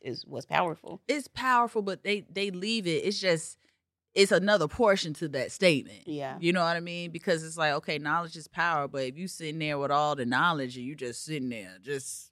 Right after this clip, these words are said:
Speaker 2: with all the knowledge and you're not giving off, you know, letting other people benefit from it, then what's
Speaker 1: Mm-hmm.
Speaker 2: the point?
Speaker 1: Yeah.
Speaker 2: What's the point?
Speaker 1: So what, what are you applying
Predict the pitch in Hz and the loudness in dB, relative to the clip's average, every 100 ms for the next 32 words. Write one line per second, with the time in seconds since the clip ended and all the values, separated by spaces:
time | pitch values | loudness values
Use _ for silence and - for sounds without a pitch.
0 | _ - 131 156 180 156 156 190 180 151 | _ -12 2 6 6 4 4 6 6 2
1 | 156 156 156 160 143 113 - _ _ _ | -2 -6 0 4 4 2 -6 _ _ _
2 | _ _ _ _ - 156 190 175 147 160 | _ _ _ _ -4 8 8 8 6 4
3 | 156 156 - 127 - 220 185 151 160 180 | 4 0 -10 -20 -10 0 4 6 6 4
4 | 147 - 185 180 208 170 143 120 208 262 | 2 0 0 0 -6 -8 -8 4 6 6
5 | - 147 - 143 127 123 123 160 170 175 | 4 0 0 -2 -2 -2 -6 -2 0 0
6 | 175 180 165 220 135 95 73 160 151 143 | -2 -4 0 0 0 -2 -6 -4 -2 -4
7 | 165 - 175 170 165 202 156 107 101 - | -8 -10 -10 -8 -10 -6 -6 -6 -10 -14
8 | _ _ _ _ _ 185 190 196 - 151 | _ _ _ _ _ 4 6 4 2 -4
9 | 190 160 - _ _ _ _ _ _ _ | -2 -2 -8 _ _ _ _ _ _ _
10 | 165 170 180 180 160 - 156 147 135 139 | 2 2 4 2 2 -2 -6 -8 -12 -14